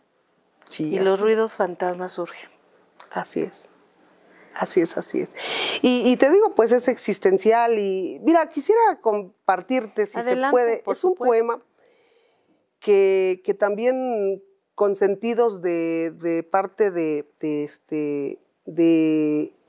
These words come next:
Speaker 1: ese conglomerado existencial que habla el libro. Eh, este es, este libro lo grabé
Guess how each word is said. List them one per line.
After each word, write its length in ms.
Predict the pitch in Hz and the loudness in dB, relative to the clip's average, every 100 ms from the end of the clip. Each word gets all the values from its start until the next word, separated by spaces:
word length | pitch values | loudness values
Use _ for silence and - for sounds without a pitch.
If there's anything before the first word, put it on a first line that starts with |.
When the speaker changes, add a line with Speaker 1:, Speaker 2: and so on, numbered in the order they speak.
| _ _ _ _ _ _ _ - | _ _ _ _ _ _ _ 2
Speaker 1:
ese 380 | 202 202 226 | 2 4 0
conglomerado 720 | 208 175 170 175 175 190 208 214 | 2 0 2 2 2 2 2 0
existencial 760 | 196 196 - 202 196 233 226 | -2 -8 0 0 2 2 0
que 100 | 226 | 0
habla 180 | 220 220 | 0 0
el 60 | 226 | -2
libro. 320 | 262 233 208 _ _ _ _ _ _ _ | -2 -2 -4 _ _ _ _ _ _ _
Eh, 260 | 185 185 175 | 2 4 4
este 220 | 277 359 | 0 0
es, 100 | 330 - | -4 -2
este 280 | 269 - | -2 0
libro 260 | 302 262 269 | 0 0 0
lo 160 | 233 185 | 0 2
grabé 500 | 180 175 208 - | 2 2 2 0